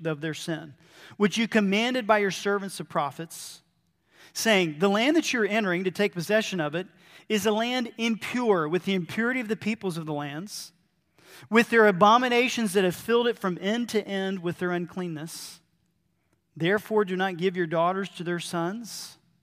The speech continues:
neither take their daughters for your sons, and never,'" get this,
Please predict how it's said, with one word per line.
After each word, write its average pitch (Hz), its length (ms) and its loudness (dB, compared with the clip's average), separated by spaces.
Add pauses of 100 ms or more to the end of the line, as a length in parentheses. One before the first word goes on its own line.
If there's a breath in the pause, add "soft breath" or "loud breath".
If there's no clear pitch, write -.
(720 loud breath)
neither 233 340 0
take 233 300 0
their 208 140 4
daughters 196 640 2
for 202 280 2
your 214 220 0
sons, 185 760 -4 (1040)
and 196 320 0
never,'" 254 420 4
get 220 320 -8
this, 175 320 0